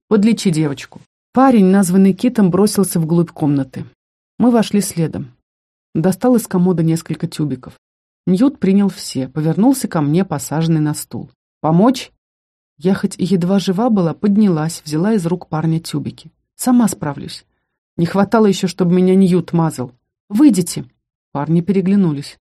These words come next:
«Ну ты и наглая», протянул Кит. «Это вообще-то моя комната». Получив затрещину от старосты, и выскочил, больше не проронив ни слова. Ньют вышел следом.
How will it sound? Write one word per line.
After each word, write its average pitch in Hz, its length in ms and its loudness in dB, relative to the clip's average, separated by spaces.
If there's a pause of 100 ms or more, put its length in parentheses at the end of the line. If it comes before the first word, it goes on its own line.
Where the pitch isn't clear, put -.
(300)
«Ну 196 140 2
ты 277 200 4
и - 20 8
наглая», 220 640 4 (400)
протянул 165 440 -2
Кит. 151 300 -6
«Это 151 160 -2
вообще-то 247 380 2
моя 294 300 4
комната». 175 580 0 (420)
Получив 165 400 -2
затрещину 160 560 -4
от 139 80 -6
старосты, 240 600 -4 (200)
и 302 100 2
выскочил, 202 540 0
больше 214 380 -2
не 180 100 0
проронив 156 480 -2
ни 170 60 0
слова. 117 420 -8 (440)
Ньют 180 380 2
вышел 170 380 -2
следом. - 560 -8